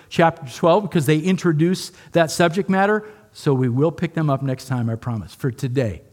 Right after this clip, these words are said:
for today, take a deep breath. I want you to think about some of the practical things we've talked about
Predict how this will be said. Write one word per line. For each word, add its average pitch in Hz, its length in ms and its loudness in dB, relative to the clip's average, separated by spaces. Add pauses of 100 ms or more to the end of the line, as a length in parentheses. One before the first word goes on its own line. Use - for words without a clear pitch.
(1300)
for - 180 -6
today, 113 400 -6
take 123 200 -4
a 143 40 0
deep 143 180 -4
breath. 92 360 -10 (260)
I 104 60 -8
want 120 220 -4
you 135 80 0
to 117 40 -10
think 147 160 0
about 135 240 0
some 147 220 0
of 135 60 0
the 123 80 -4
practical 147 520 -2
things 131 320 -2
we've 120 140 -4
talked 113 260 -8
about 98 280 -12